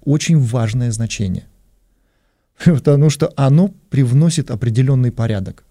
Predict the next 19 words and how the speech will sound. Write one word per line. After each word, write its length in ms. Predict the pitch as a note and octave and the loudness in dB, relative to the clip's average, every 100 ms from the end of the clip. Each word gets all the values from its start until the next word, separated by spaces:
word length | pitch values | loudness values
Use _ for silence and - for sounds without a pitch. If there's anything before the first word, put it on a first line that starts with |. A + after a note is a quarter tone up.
| - | -16
в 40 | |
этот 260 | G2 G#2 - | -14 -10 -8
мир. 180 | C#3+ - _ _ _ _ _ _ | -10 -12 _ _ _ _ _ _
Потому 220 | - C#3 | 0 2
что 160 | C#3 C3+ | 2 0
если 300 | B2+ F#3 C3 | 2 0 0
щас 320 | - C3+ - | -2 -2 -2
вот 180 | G#2+ - | -6 -6
отменить 420 | G#2+ C#3 C#3+ A2+ | -2 2 2 0
всю 140 | - G#2 | -4 -10
вот 120 | F#2 | -10
эту 160 | - | -8
иерархию, 440 | G#2 A2+ G#2+ - A2+ | -4 -4 -6 -6 -10
отменить 360 | - A2+ G#2+ | -6 -4 -4
вот 100 | - | -8
это 120 | G2+ A#2 | -12 -10
послушание, 600 | B2 - A2 F#3 F#3 F3+ - _ - | -10 -10 -4 2 2 2 -6 _ -8
начнется 420 | A#2 - B2+ A2+ | -8 -4 -4 -4
что? 320 | - D#3 F#3+ | -4 -4 -4